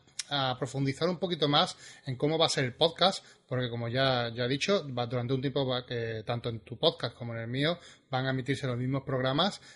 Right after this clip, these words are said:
hasta que al final, eh, solamente se, se, eh, se emitan en el de Carrete Digital, ¿no? Se centralice todo aquí. Y, eh, lo digo esto porque,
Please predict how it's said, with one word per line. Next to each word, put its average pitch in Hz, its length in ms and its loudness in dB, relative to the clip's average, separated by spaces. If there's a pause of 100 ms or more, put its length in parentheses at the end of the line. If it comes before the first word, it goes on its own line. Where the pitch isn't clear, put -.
(120)
hasta 131 280 -2
que 143 80 -4
al 127 100 0
final, 135 480 -4
eh, 120 400 -2
solamente 131 520 0
se, 113 400 -4
se, 113 500 -4 (480)
eh, 113 240 -8
se - 160 -6
emitan 147 380 2
en 127 120 2
el 113 240 -4
de 117 120 -4
Carrete 120 280 -2
Digital, 120 440 -2
¿no? 151 120 -2
Se 147 140 -6
centralice 127 500 -4
todo 139 180 0
aquí. 127 260 -4 (340)
Y, 190 320 8
eh, 131 800 4
lo 123 120 -2
digo 135 220 4
esto 170 260 2
porque, 170 360 4